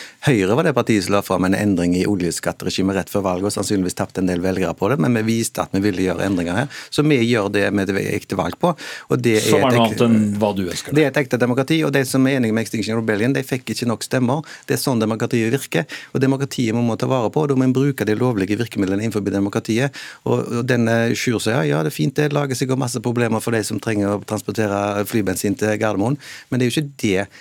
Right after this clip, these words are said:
Speaker 1: som er det mest sentrale. Men klart dere får oppmerksomhet,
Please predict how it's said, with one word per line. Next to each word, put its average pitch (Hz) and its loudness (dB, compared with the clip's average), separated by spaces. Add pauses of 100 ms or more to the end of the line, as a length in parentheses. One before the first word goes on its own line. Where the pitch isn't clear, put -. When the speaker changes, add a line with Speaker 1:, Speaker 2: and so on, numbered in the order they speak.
(120)
Speaker 1:
som 117 -2
er 110 2
det 110 2
mest 110 0
sentrale. 117 0
Men 156 0
klart 165 0
dere 160 -2
får 143 0
oppmerksomhet, 156 -2